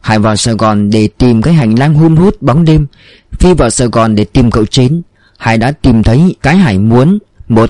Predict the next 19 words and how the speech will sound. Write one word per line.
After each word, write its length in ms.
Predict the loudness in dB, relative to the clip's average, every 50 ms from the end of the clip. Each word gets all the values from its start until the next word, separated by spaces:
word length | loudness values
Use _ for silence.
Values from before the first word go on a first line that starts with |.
| -2 -4
cách 160 | -4 -4 -4 -2
quá 200 | -2 -2 0 0 0
dễ 100 | 0 0
dàng. 320 | 0 0 -2 -2 -4 -6 -8 -12 _ _ _ _ _ _ _ _ _
Phi 200 | 0 2 2 2
biết 220 | 2 0 -2 0 0
tìm 200 | 0 0 2 2
đâu 160 | 2 2 2
ra 100 | 0 0
cậu 220 | 0 0 -2 -2
Chín 280 | 0 0 0 0 2 2
giữa 100 | 0 0
thành 220 | 0 0 -2 -2
phố 280 | 0 0 0 2 2 0
hằng 340 | 0 0 -2 -2 0 0 0
hà 220 | 0 0 -2 -2
xa 200 | -2 -2 -2 -2
số 180 | 0 0 0 0
người. 320 | 2 0 0 -2 -4 -6